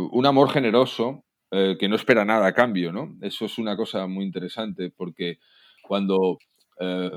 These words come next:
con las parejas, con los padres, los amigos y tal, claro que hay un, un gran amor y, y, y no se trata de una comparativa como de mejor o peor una cosa u otra, eh, pero siempre inevitablemente esperas cosas, eh, a cambio, ¿no? Si no, es imposible de mantener.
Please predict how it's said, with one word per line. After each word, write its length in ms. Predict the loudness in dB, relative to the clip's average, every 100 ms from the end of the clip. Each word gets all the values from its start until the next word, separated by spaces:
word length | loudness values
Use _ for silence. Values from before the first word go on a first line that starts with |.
| -12 -18 -16
con 140 | -8 -6
las 140 | -4
parejas, 540 | 2 2 4 4 2
con 200 | -2 -4
los 160 | -4 2
padres, 440 | 4 4 2 -2
los 140 | -4 -6
amigos 400 | -2 0 0 -2
y 60 | -2
tal, 380 | -2 -2 -6 _ -20 _
claro 300 | 0 0 0
que 100 | 0
hay 300 | 0 -2 -8 _ _ _
un, 220 | -10 -10 -6
un 120 | -4
gran 220 | -2 -2
amor 360 | 2 6 6 4
y, 40 |
y, 500 | 2 2 4 4 2
y 40 | 0
no 80 |
se 140 | 0 0
trata 200 | 2 2
de 60 |
una 140 | 2 2
comparativa 600 | 2 2 2 2 2 2
como 220 | 0 0
de 80 | 0
mejor 320 | -2 -2 -2
o 100 | 0
peor 220 | 0 0
una 180 | 0 -4
cosa 240 | -8 -6
u 140 | 0 0
otra, 300 | 0 -4 -6 _ -20 -20 -20 -2
eh, 280 | 2 2 2 -4 _ 2
pero 180 | 2
siempre 420 | 6 8 8 6 4
inevitablemente 680 | 4 4 4 4 0 -2
esperas 360 | -2 0 0 0
cosas, 460 | -4 -4 -8 -12 -20 _ _ _ -12
eh, 320 | -8 -6 -4
a 80 | 0
cambio, 360 | 4 4 2 -4
¿no? 80 | -6
Si 160 | -8
no, 160 | -4 -2
es 140 | -2 -4
imposible 440 | -6 2 4 4
de 80 | 0
mantener. 440 | -6 -8 -10 -10